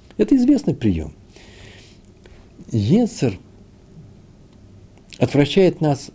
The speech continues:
от выполнения заповеди, текущей, прямо с-, та, которая сейчас будет у нас, говоря нам, что мы нарушим запрет. Он не просто говорит: «Слушай, не делай такую заповедь». Да нет же, нельзя же будить других людей. Это за-, за-, запрещено, а поэтому не ходи. Или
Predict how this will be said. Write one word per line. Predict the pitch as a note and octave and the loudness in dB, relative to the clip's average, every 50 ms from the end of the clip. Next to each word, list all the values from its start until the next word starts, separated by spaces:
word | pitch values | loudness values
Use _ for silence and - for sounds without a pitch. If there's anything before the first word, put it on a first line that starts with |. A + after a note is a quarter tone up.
| - | -8
от | - A#2+ - | -6 -4 -2
выполнения | C3 A#2+ - C3 C3 C#3 C#3+ C3+ B2 A#2 | -2 -2 0 0 0 0 0 0 0 0
заповеди, | A2 D3+ G#3+ B3 B3 - D3 - - | 2 2 2 2 2 0 -2 -2 -2
текущей, | - G#3+ - - B3 D3+ - - | -4 -2 2 2 2 2 2 2
прямо | - - C#3 C3 B2+ | 0 0 0 0 0
с-, | B2 - - - - - - D3 - | -2 -6 -12 -18 -18 -16 -16 -6 -4
та, | - F3 | -4 -2
которая | - E3 D3 C#3+ B2+ A#2+ | 0 0 2 2 2 2
сейчас | - - A2+ G2+ F#2 | 2 2 0 0 0
будет | F2+ F#2+ F#2+ F#2 - | 0 -2 -2 -2 -2
у | F#2 | -4
нас, | F2+ E2 D#2+ - - - - - - - - - | -4 -4 -6 -10 -14 -20 -20 -20 -20 -20 -8 0
говоря | A2 A2+ C3 D3 C#3 | 2 4 4 4 4
нам, | C3+ B2 A2 G2+ - - - - - - - - | 4 2 0 -2 -4 -10 -20 -20 -20 -20 -20 -20
что | - - C#3+ | -6 -2 2
мы | C#3+ E3 F3+ | 2 4 4
нарушим | D#3 D#3 D#3+ D#3+ D3+ - D3+ B2+ | 4 4 2 0 0 0 0 2
запрет. | C3+ B2+ - - D#3+ F#3 D#3+ B2+ | 2 2 2 4 2 2 4 4
Он | G#2+ A2+ | 4 4
не | C3+ D3+ | 4 4
просто | - B3+ B3 - F#3 | 2 0 0 0 0
говорит: | C3 B2+ B2 A2 F#2+ - - - - - | 2 4 4 2 2 -2 -8 -16 -14 -8
«Слушай, | - D#3+ - B2 A#2+ | -6 -4 0 2 2
не | C3 C#3 | 2 2
делай | C#3 C#3+ E3 C3+ G#2+ F#2+ F2 | 2 2 2 2 2 2 0
такую | F2+ F#2+ F2+ - G#2 | -2 -4 -4 -2 -2
заповедь». | F#2 G2 F#2 F#2 G2+ G2+ | 0 -2 -2 -2 0 0
Да | B2+ | 2
нет | C#3+ E3+ A3 C4+ A#3+ C#3+ | 4 4 4 2 2 0
же, | G2 F#2 F2 - - - - - - | -2 -4 -6 -8 -10 -18 -20 -4 0
нельзя | D3 C#3+ C3+ G#3 B3 | 2 4 4 4 4
же | A#3+ A3+ | 4 4
будить | G3+ B3 A#3+ A#3+ A3+ G#3+ | 2 2 2 2 2 0
других | B3+ A#3 G#3 E3 E3+ | 0 0 -2 -2 -2
людей. | F3+ D3 A2 F2 - - - - - - - - - - - - - - - - - | -4 -4 -4 -6 -8 -12 -18 -20 -20 -20 -20 -20 -20 -20 -20 -20 -20 -20 -20 -12 -6
Это | A2 G#2 G#2 | -4 -2 -2
за-, | G2 A2 A#2+ B2 - - - - - - - | -2 -2 -4 -8 -10 -16 -20 -20 -20 -12 -2
за-, | G#2 A#2 C3 | 0 2 2
запрещено, | B2 A2+ A#2+ B2 C#3+ B2+ - D#3 E3+ G3+ A3+ - - - - | 2 0 0 -2 -2 -2 0 0 -2 -2 -4 -6 -12 -12 -4
а | - B2+ | -2 0
поэтому | A#2 F3+ G3+ G#3 F3+ C3+ | 2 4 2 2 2 0
не | A2 F#2 | -2 -2
ходи. | - F2 E2+ E2+ E2+ - - - - - - - - - - - - - - - | -2 -6 -6 -6 -10 -12 -16 -20 -20 -20 -20 -20 -20 -20 -20 -20 -20 -20 -6 0
Или | - C#3 | 2 4